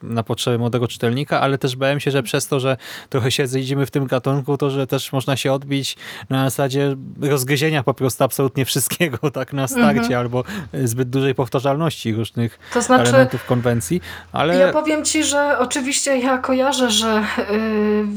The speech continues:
Speaker 2: y, te tomy, do których wróciłam, to one oczywiście były, mm, w jakimś tam stopniu przewidywalne, bo niektóre rzeczy po prostu pamiętałam z tej pierwszej lektury,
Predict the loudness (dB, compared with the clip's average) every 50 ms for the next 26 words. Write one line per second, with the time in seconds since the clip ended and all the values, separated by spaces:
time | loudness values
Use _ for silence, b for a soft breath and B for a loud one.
0 | -6 -6 -4 -4 -2 0 2 2 2 2 2 0 0 0 0 2 2 2 0 0
1 | -2 -4 -2 0 2 2 2 2 2 2 2 2 2 2 2 2 0 0 -2 -4
2 | -4 -4 -4 -4 -2 0 0 0 0 0 0 2 4 4 4 4 4 4 2 2
3 | 2 2 2 2 2 2 2 0 0 0 -2 -2 0 0 0 0 0 -2 -2 -2
4 | -2 0 0 0 0 -2 -2 -2 -2 0 2 2 2 4 2 2 2 2 2 2
5 | 2 0 -2 0 0 0 0 -2 -4 -6 -6 -4 -4 -4 -4 -4 -4 -4 -2 0
6 | 0 0 0 2 2 2 2 2 0 -2 -4 -4 -2 -2 0 0 -2 -2 -4 -4
7 | -4 -2 -2 -2 -2 0 0 -2 -2 -4 -4 -2 -2 0 2 0 0